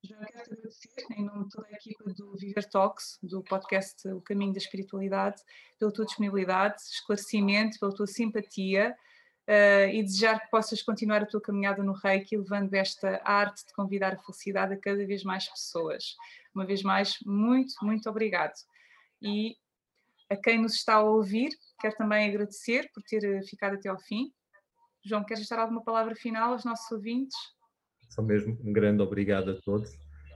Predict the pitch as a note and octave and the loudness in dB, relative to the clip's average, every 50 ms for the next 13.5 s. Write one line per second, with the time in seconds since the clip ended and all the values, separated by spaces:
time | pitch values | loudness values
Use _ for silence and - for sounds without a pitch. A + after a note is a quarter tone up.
0 | - - _ - A2+ G#2+ A2+ - - A2+ G#2+ G#2 G2 G2+ G#2+ - G#2+ A2+ A2+ - | -20 -12 _ -2 -2 -2 -2 -2 -2 0 2 2 2 2 0 0 0 0 2 4
1 | - A#2 G#2+ G#2+ G#2 - - - - A2 G#2 G#2 - A2 G#2 G#2 G#2 G#2 G2+ - | 4 6 6 4 2 -2 -4 -2 0 0 0 0 0 -2 0 0 0 -2 0 0
2 | G#2 G2 G2 G2 F#2+ - - G#2+ G2+ F#2+ F#2+ F#2+ F#2+ G2 F#2+ G2+ F#2+ F#2+ F#2 F#2 | 0 0 0 -2 -4 -4 -2 -2 0 0 0 -2 -2 -2 -2 -2 -2 -2 -2 -4
3 | F#2+ F#2 F2+ - - - G2+ F2+ F2 E2+ E2 E2+ - _ _ _ _ - G2 F#2+ | -4 -4 -6 -8 -6 -4 -4 -4 -4 -6 -10 -12 -16 _ _ _ _ -12 -12 -10
4 | - - G#2+ G#2+ - F#2+ F2 F2+ F2 E2+ E2+ - - E2 D#2 - - - _ _ | -10 -10 -12 -10 -8 -8 -8 -10 -12 -14 -16 -18 -18 -18 -16 -16 -18 -20 _ _
5 | _ _ _ _ _ _ _ _ _ _ _ _ _ _ - F2+ F2+ F#2 F#2+ F#2+ | _ _ _ _ _ _ _ _ _ _ _ _ _ _ -20 -18 -18 -14 -6 -2
6 | G2+ G#2 G#2 G#2+ G#2 F#2+ F#2 G2+ G2+ G2 G2+ G2 F#2+ F#2+ - - G#2 G2 G2 F#2+ | -2 0 0 0 0 -2 0 0 0 2 2 2 0 -2 -4 -4 -2 0 0 0
7 | F#2+ F#2+ F#2+ G2 F#2 - - G2+ F2+ - - - F#2 F#2+ G2+ G2+ G#2+ G#2+ G#2 G2+ | -2 -2 -2 -4 -4 -4 -4 -6 -6 -6 -8 -10 -6 -2 0 0 2 2 0 0
8 | F#2+ F#2 F#2+ G2+ G2 F#2+ - - - G#2 G#2 G2+ G2+ G#2 G#2 - - - _ _ | -2 -2 -4 -4 -4 -4 -4 -2 -2 0 0 0 -2 -4 -8 -8 -12 -20 _ _
9 | _ _ _ _ - _ - G#2 G#2 G#2 G2 F#2+ F2+ F#2 F#2+ F#2 F#2+ F#2+ G2 G2+ | _ _ _ _ -14 _ -2 -2 -2 0 -2 -2 -2 -2 -4 -4 -4 -2 -4 -4
10 | G2+ - - _ _ _ _ _ _ _ _ - G#2 G#2 - - - G#2+ G#2+ A2 | -6 -8 -14 _ _ _ _ _ _ _ _ -10 -10 -10 -8 -4 -2 0 0 0
11 | - A#2 A2 - A2 G2+ G2+ - - G#2 G2+ - - - G#2 G2+ G2 - - G#2 | 0 -2 -2 0 0 0 0 0 -2 -2 -2 -2 -4 -4 -2 -2 -2 -2 -6 -6
12 | G#2 - G#2 F#2 E2+ F#2+ F#2+ F#2 F#2+ F#2 F#2 - - G2 F2+ - F#2 F2 - - | -4 -4 -4 -4 -4 -4 -6 -4 -4 -4 -6 -4 -4 -4 -4 -4 -6 -8 -10 -10
13 | - - F#2+ F2 - E2 E2 E2 - | -8 -8 -8 -8 -8 -10 -14 -14 -16